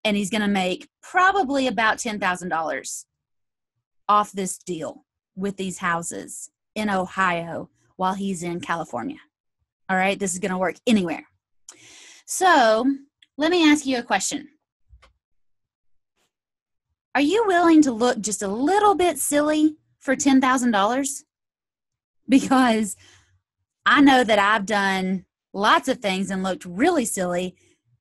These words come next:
and made a lot less money. <laughs> I mean, if I think back even to college, I did stuff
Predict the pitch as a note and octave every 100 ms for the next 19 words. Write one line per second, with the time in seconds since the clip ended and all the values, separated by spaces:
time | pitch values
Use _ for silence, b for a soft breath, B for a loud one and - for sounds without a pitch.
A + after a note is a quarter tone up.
0 | _ _ _ - A3 A3 G#3+ G3 F#3 F#3+
1 | G3 F#3 - F#3 D#3 - _ D4 - -
2 | - D4 C#4+ E4 G#4 G#4 F#4 - - -
3 | - - D4+ C4+ C4+ C4 D4 D4 C4 B3+
4 | A#3+ A#3+ A#3 G#3+ C4 C4+ B3 G#3+ G#3 A#3
5 | G3 - A3 G#3